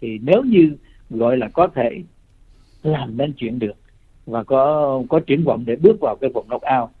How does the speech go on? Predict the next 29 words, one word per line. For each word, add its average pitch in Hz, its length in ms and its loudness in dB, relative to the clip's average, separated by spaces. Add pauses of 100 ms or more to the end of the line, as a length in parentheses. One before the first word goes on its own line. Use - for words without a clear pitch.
(420)
thì 117 200 0 (300)
có 160 220 4
lẽ 113 220 0
là 135 100 -10 (100)
chỉ 110 120 -10
có 143 160 -2 (140)
Senegal 123 420 2 (120)
có 135 180 0
thể 120 100 -2
làm 113 200 -2
được 107 160 -14
cái 127 140 0
chuyện 104 140 -16
đó. 131 220 2 (520)
Chứ 151 160 2
còn 104 240 0 (100)
các 180 220 4
đội 117 160 0
bóng 131 220 0
như 135 180 -2
Ghana 147 520 6
hay 139 100 -2
Maroc 139 400 0
á, - 80 -16 (400)
thì 113 100 -6
cũng 120 320 -10 (100)
còn 104 400 -6 (320)
xếp 156 100 6 (100)
sau. 135 220 6